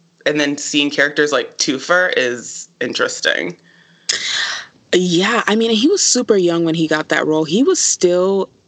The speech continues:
Speaker 2: in university, I be-, and he would, like, go, he would go right on the show and then go back to the dorms, literally.
Speaker 1: Right, which is wild.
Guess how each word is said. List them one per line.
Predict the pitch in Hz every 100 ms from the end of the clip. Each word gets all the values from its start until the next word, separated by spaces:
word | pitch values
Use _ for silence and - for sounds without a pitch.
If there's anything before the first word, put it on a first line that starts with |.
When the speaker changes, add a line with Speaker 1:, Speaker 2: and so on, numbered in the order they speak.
| _ _
Speaker 2:
in | 175 175
university, | 170 160 147 170 - 160 147
I | 143
be-, | 156 151 -
and | 160 160
he | - 214
would, | 214 196
like, | 175 165 -
go, | 160 160 175
he | 190
would | 226 190
go | 170
right | 190 226
on | 240
the | 240
show | - 208
and | 175
then | 180 190
go | 185 180
back | 156 160 -
to | 160
the | 147
dorms, | 151 143 98 135 156
literally. | 156 139 120 - - - _ _ _ _ _ - - -
Speaker 1:
Right, | 151 127 127 -
which | 175 175
is | 196 175 151 - - _ _ _ _ _ _
wild. | - - 73 80 87